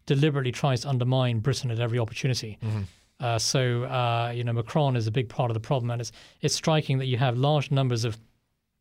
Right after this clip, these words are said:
Speaker 1: illegal migrants from France escaping France to get into the United Kingdom.
Speaker 2: Mm-hmm.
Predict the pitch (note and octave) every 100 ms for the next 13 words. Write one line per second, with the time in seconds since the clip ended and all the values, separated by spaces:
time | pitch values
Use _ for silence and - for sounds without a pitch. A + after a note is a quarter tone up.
0 | - D3+ F3 F3+ C#3+ D3 C3 B2 B2+ -
1 | G3 C#3+ B2+ - - - _ _ _ _
2 | _ _ _ _ - - F3 F3 C#3+ -
3 | D3 A#2+ - A#2 C#3 A#2 D3 B2+ B2 B2+
4 | B2 A2+ - D#3 A2+ G#2 G#2 G2+